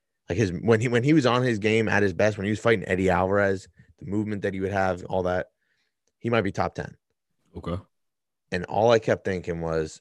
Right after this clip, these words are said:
Speaker 1: and I can't fault him for, which I think is what sucks most. You can't really fault him because of everything else that was going on. It's like, "Damn, we really lost the five years of this dude's prime."
Speaker 2: Hmm.
Speaker 1: Because
Speaker 2: Hmm.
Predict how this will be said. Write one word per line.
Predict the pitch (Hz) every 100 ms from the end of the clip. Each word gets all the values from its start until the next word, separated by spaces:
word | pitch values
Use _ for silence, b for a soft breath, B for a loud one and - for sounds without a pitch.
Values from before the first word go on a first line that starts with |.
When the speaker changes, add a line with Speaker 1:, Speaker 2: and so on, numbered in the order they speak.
| -
Speaker 1:
and | 110
I | - 107
can't | 143 127
fault | - 110 113 101
him |
for, | 85 87 82
which | 82
I | 90
think | 92 90
is | 87
what | 95 90 - -
sucks | - 101 92 -
most. | 90 87 95 131 - - _ _ _ _
You | -
can't | 123 98
really | 92 101
fault | 95 107 117
him | 131
because | 117 98 90
of | 92
everything | 90 92 90
else | 92 92
that |
was | 85
going | 87 87
on. | 92 123 b b b b
It's | -
like, | 85
"Damn, | 82
we | 90
really | 101 101
lost | 92 87 -
the | -
five | - - 87 87 82
years | 82 80
of | 80
this | 78
dude's | - 65
prime." | - - - - _ _ _ _ _ _ _ _ _ _ _ B B B B _ _ _ _ _ _
Speaker 2:
Hmm. | 107 107 95 76 71 - _ _ _ _ _ _ _ _ _ _ _ _ _ _ _ -
Speaker 1:
Because | 95 98 101 104 101
Speaker 2:
Hmm. | 98